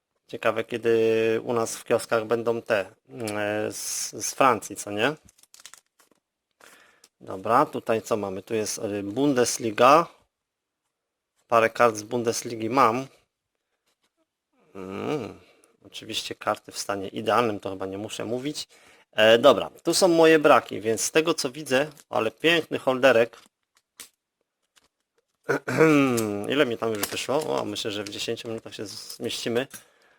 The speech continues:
Ale piękny holderek, taki duży. Również napisz mi, czy mam Ci go odesłać. No i tu jest Manuel Neuer, oczywiście go nie mam. Strasznie Ci dziękuję. Super.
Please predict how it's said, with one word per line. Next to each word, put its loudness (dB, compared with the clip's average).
Ale 10
piękny 0
holderek, 2
taki -8
duży. 0
Również 2
napisz 2
mi, -4
czy -10
mam 0
Ci -6
go 4
odesłać. 0
No 0
i 0
tu -4
jest 0
Manuel 4
Neuer, 6
oczywiście -2
go 0
nie 4
mam. 2
Strasznie 2
Ci -10
dziękuję. 0
Super. 0